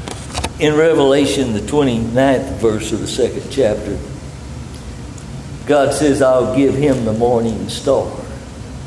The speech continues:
That's the King James. The New Living Translation says it this way, "They will have the same authority I received from my Father, and I will also give them the morning star."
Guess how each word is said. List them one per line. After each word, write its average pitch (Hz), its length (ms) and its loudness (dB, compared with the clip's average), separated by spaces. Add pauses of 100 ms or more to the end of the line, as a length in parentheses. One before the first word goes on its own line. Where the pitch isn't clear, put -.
(420)
That's 135 300 0
the - 80 -12
King 120 240 0
James. - 840 -4
The 131 100 -2
New 156 260 2
Living 143 420 2
Translation 113 800 0
says 120 320 0
it 95 140 -6
this 135 260 0
way, 104 220 -4 (1040)
"They 165 240 4
will 151 180 4
have 143 300 4
the 135 80 0
same 160 440 2
authority 127 680 2
I 120 100 4
received 123 640 -2
from 120 200 -6
my 120 180 0
Father, 143 520 -2 (1160)
and 135 100 4
I 143 140 4
will 127 200 6
also 131 540 2
give 139 360 2
them 98 200 0 (1600)
the 120 100 2
morning 110 500 2
star." 101 340 -2